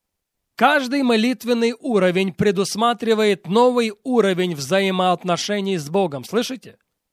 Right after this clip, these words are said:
Каждый молитвенный уровень предусматривает новый уровень взаимоотношений с Богом.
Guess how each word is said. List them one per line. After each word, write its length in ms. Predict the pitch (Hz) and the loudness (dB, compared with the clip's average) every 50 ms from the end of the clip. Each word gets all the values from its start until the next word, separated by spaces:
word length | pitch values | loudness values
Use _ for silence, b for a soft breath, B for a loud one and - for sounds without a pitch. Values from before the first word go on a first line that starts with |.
| _ _ _ _ _ _ _ _ _ | _ _ _ _ _ _ _ _ _
Каждый 480 | - 226 262 294 294 262 233 254 277 269 | 0 2 2 2 2 0 -2 -4 -2 -2
молитвенный 720 | 247 240 226 214 240 254 - - 247 254 240 233 226 233 | 0 0 0 0 0 -2 -2 -4 -4 -2 0 0 -2 -2
уровень 560 | 233 - 277 233 208 196 185 180 185 190 160 | -2 -4 0 2 2 2 2 2 0 -2 0
предусматривает 1080 | - 202 202 190 190 175 - - 208 226 226 240 - - 226 214 208 208 196 190 - - | 0 0 2 2 0 -2 -2 -2 -2 -2 -2 -2 -4 -4 -4 -2 0 0 -2 -2 -4 -4
новый 480 | 180 180 208 240 240 240 233 233 220 247 | -2 2 2 4 4 4 2 0 -2 -4
уровень 640 | - - 277 240 220 202 190 180 165 180 180 180 160 | -6 -4 0 2 4 4 4 2 2 0 -4 -4 -6
взаимоотношений 1300 | 139 131 180 190 190 190 190 185 180 180 180 170 - 180 175 156 - - 196 202 202 196 196 196 185 | -4 0 0 2 2 2 0 0 0 0 0 -2 -2 -4 -4 -4 -4 -4 -4 -4 -4 -6 -6 -6 -8
с 80 | 160 135 | -8 -8
Богом. 480 | 151 196 190 165 147 127 107 _ _ | -6 -8 -8 -8 -10 -16 -20 _ _